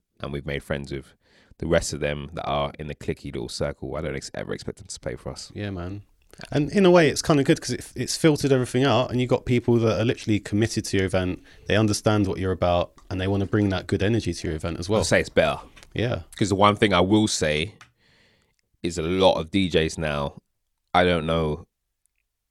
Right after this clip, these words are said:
Speaker 1: even if they were offered, would I necessarily put them on 'cause I would be fearful of them clearing the dance floor.
Speaker 2: Mm.
Speaker 1: There's one thing that's happened in this period of time, which we never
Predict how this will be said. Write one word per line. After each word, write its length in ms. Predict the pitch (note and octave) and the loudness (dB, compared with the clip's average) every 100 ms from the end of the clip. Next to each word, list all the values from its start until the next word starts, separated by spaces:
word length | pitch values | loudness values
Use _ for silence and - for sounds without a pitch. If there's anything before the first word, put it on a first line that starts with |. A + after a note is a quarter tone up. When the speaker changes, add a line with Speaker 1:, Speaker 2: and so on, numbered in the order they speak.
| _ _ _ _ _ _ _ - | _ _ _ _ _ _ _ -2
Speaker 1:
even 220 | G2+ E2+ | 0 0
if 80 | E2+ | 0
they 100 | E2 | -2
were 280 | E2 F#2 F2+ | 2 4 4
offered, 560 | D2+ - C#2+ D2+ - - _ _ _ _ _ _ _ _ _ _ _ _ _ _ _ | 0 -4 -8 -8 -16 -20 _ _ _ _ _ _ _ _ _ _ _ _ _ _ _
would 340 | F2+ F2 G2+ F#2 | -12 0 2 6
I 160 | F2 | 4
necessarily 840 | F2 F2+ - E2+ G2+ F2 D#2+ E2 D#2+ _ _ _ | 4 -2 -6 -2 2 2 2 -2 -6 _ _ _
put 160 | - - | -8 -4
them 200 | E2 D#2+ | -4 -4
on 300 | E2 D#2 D2 _ _ - | -4 -6 -10 _ _ -12
'cause 160 | D#2+ | -6
I 120 | D#2+ | -2
would 160 | D2+ D2+ | -2 -2
be 80 | D#2 | -8
fearful 480 | - F2+ D#2+ - C#2+ | -4 0 0 -2 -8
of 80 | |
them 140 | D2 D2 | -6 -6
clearing 260 | - D2+ | -4 -2
the 60 | C#2+ | -2
dance 280 | C#2 D2 - | -4 -4 -6
floor. 240 | - C2+ - G#2 | -10 -12 -12 -10
Speaker 2:
Mm. 320 | F#2+ F#2 F2+ | -8 -6 -8
Speaker 1:
There's 240 | D#2+ - - - | -8 -10 -16 -6
one 320 | F#2+ F2 F2+ | 2 4 4
thing 140 | F2+ | 0
that's 120 | E2 - | -2 0
happened 400 | F2+ - D#2 D#2 | -2 -2 -6 -6
in 140 | D#2 | -6
this 180 | D#2 - | -6 -8
period 300 | - F2+ D2+ | -2 0 0
of 60 | |
time, 440 | - F2 D#2 C#2+ C#2 _ _ _ | 0 -2 0 -2 -8 _ _ _
which 200 | - E2+ | -4 -4
we 220 | E2+ F2 F2 | -4 -6 -4
never 400 | E2+ E2+ D2+ | -6 -6 -8